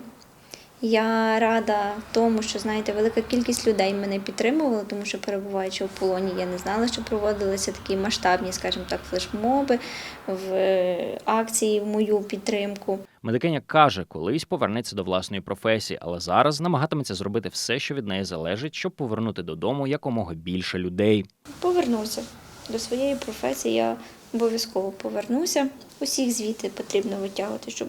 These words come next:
Speaker 1: кожен з них повернувся додому. І це треба, ну, прикладати максимум зусиль, щоб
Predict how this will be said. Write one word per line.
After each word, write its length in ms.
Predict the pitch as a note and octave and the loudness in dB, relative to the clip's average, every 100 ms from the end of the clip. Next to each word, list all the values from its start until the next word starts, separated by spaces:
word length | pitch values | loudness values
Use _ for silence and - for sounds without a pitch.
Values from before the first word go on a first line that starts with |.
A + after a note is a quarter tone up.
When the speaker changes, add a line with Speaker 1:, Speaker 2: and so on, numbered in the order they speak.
| - | 0
Speaker 1:
кожен 320 | C4+ C4+ B3 | 0 2 0
з 100 | A#3+ | -2
них 100 | A3+ - | -8 -6
повернувся 600 | G#3 A3 A3+ A3+ A3+ A#3 | -6 -4 -4 -4 -6 -6
додому. 480 | F#3 F#3+ F#3 A3 A#3 - - - - - - | -4 -4 -4 -4 -8 -12 -20 -20 -20 -20 -10
І 40 | B3 | -4
це 140 | A#3 | -2
треба, 340 | A3+ A#3 A3+ A3 | 0 -2 -2 -2
ну, 120 | G#3+ G#3+ | -4 -4
прикладати 500 | A#3 A3+ G#3+ A3+ A3 | -4 -2 -2 -2 -2
максимум 540 | A3 A3+ A3 G#3 G3+ G3+ G#3 B3 | 0 0 -2 -4 -6 -8 -10 -6
зусиль, 320 | - - A#3+ - - - - - | -4 -4 -6 -12 -20 -20 -20 -16
щоб 140 | - | -14